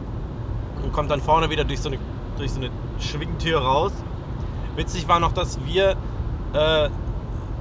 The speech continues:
also mein, äh, mein, der Cousin meiner Frau, also was ist der für mich? Keine Ahnung, mein Kumpel, sag ich jetzt einfach mal, und ich, wir sind zusammengefahren, man konnte immer zu zweit fahren, meine Schwägerin und ihr Freund danach.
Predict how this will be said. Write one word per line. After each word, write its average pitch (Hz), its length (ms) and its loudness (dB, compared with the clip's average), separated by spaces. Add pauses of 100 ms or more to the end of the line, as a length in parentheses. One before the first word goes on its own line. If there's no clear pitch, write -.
(600)
also 131 480 4
mein, 123 300 -2
äh, 120 240 2
mein, 117 300 2 (120)
der 117 100 -2
Cousin 147 400 4
meiner 127 180 2
Frau, 156 500 0
also 113 220 -2
was 113 120 0
ist - 160 -2
der 190 100 2
für 190 100 0
mich? 214 220 0
Keine 147 180 0
Ahnung, 135 260 4
mein 117 140 0
Kumpel, 190 300 2
sag 160 160 2
ich 170 80 0
jetzt 165 100 -4
einfach 160 160 -4
mal, 175 140 0 (540)
und 143 120 0
ich, 190 240 0 (640)
wir 151 120 0
sind - 140 -6
zusammengefahren, 220 720 2 (380)
man 139 100 -2
konnte 170 160 0
immer 151 160 0
zu - 80 -6
zweit 185 280 2
fahren, 208 280 0 (1300)
meine 143 160 2
Schwägerin 175 340 2
und 160 120 0
ihr 165 80 2
Freund 160 280 0
danach. 147 380 4